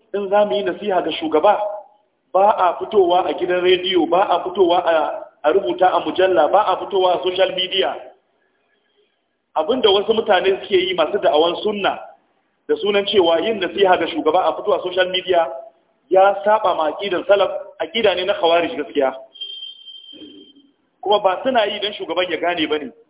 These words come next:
suna yin riya ne domin mutanen gari su ce, "Ai jarumi ne malam wani."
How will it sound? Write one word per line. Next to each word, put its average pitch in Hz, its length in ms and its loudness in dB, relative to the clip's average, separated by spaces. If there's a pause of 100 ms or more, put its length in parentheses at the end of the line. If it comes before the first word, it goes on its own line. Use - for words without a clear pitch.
suna 208 220 2
yin 196 140 2
riya 180 220 2
ne 143 320 -8 (280)
domin 170 220 0
mutanen 208 440 2
gari 180 260 0
su - 80 -18
ce, 202 100 4
"Ai - 180 2
jarumi 214 360 0
ne 170 100 -6
malam 160 260 -4
wani." 147 220 -8